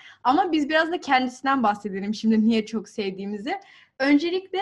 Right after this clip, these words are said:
kamuoyu kendisini bir olayla tanıdı ama kendisi tabii ki de bıktı bunun bahsedilmesinden. Dolayısıyla biz de bundan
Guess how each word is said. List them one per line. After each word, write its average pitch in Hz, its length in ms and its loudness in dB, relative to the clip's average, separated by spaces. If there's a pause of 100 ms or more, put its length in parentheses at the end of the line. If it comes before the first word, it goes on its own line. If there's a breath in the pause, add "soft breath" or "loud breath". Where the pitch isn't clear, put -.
(460)
kamuoyu 330 540 4
kendisini 302 560 -2
bir 311 60 0
olayla 311 440 0
tanıdı 196 260 -8
ama 262 160 -4
kendisi 285 420 -2
tabii 247 200 -4
ki 269 100 -6
de 277 200 -2
bıktı 277 360 -2
bunun 208 240 -4
bahsedilmesinden. 185 840 -4
Dolayısıyla 311 460 -6
biz 277 140 -2
de 262 120 -6
bundan 269 580 -2